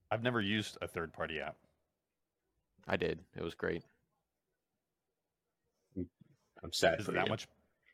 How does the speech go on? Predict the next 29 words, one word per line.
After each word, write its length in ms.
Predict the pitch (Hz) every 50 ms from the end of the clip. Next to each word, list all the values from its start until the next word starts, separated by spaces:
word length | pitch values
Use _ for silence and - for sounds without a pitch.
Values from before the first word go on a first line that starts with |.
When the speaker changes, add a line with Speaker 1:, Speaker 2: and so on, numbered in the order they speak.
| _ _ _ -
Speaker 1:
Yeah, 120 | 113 95
I 40 | 87
was 140 | 87 87 87
like, 140 | 90 87 - -
"I 80 | 113
guess." 560 | 120 - - 143 220 330 - - - - - - - _ - - - _ _ _ -
I 40 | -
mean, 80 | -
I 40 | 107
don't 140 | 107 113 104
have 160 | 117 110 98 90 90 - - -
a 40 | -
problem 220 | - 110 104 104
with 120 | 101 98 -
the 200 | 92 85 87 82
original 440 | - 92 95 104 - - - 90 82
app. 180 | 80 85 - - - _ _ _ _ _ _ _ _ _ _ _ _ - - - _ _ _ _ _ _ _
Speaker 3:
It's 200 | - 123 135 -
not 200 | 151 143 98 85
great, 260 | 90 90 90 85 - -
but 160 | 71 82 87
I 80 | 87
don't 100 | - 50
really 200 | 50 - - -
care, 360 | - - - - 50 50 - -
so. 360 | - - - - - 50 - - - _ _ _ _ _ _ _ _ _ _ -
Speaker 2:
Yeah. 180 | - - 95 69 - - - _ -
Speaker 1:
Yeah. 160 | 95 87 80
Speaker 3:
It, 200 | 71 85 - -